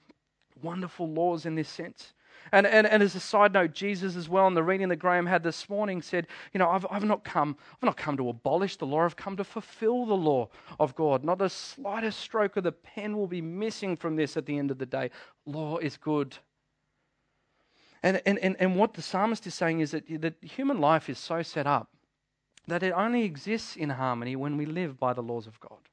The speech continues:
That, that, that, that, that life has been designed to live by these laws of God, in the same way that the laws of cycling have been set up so that we could witness the beauty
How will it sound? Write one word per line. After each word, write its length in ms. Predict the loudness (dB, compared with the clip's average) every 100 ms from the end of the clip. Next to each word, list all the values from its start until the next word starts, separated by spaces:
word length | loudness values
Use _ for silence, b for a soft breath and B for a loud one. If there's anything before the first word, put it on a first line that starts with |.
| _ _ _ _ _ _ _ _ _ _ _ -2
That, 220 | -2 2
that, 180 | 0 4
that, 180 | 2 4
that, 180 | 2 2
that 300 | -2 2 6
life 280 | 6 4
has 100 | -6
been 240 | -4 -4 -2
designed 720 | -4 -6 -4 -2 0 -2 -4
to 80 | -4
live 340 | 0 0 0
by 160 | 0 0
these 240 | -2 -4
laws 320 | -6 -4 -6
of 220 | -10 -12 -6
God, 240 | -6 -6 b b
in 80 | -2
the 40 |
same 240 | 2 2 4
way 80 |
that 160 | 2 2
the 80 | 2
laws 300 | 6 4 4
of 100 | -2
cycling 460 | 4 4 6 0
have 100 | 0
been 200 | 0 -2
set 180 | 0 2
up 200 | 2 0 _ _ _ _ _ _ _ _
so 160 | 0
that 80 | 0
we 100 | 0
could 160 | -6 -8
witness 800 | -4 -4 -4 -10 -10 -18 -18 -20 -12
the 80 |
beauty 640 | -10 -6 -6 -6 -10 -12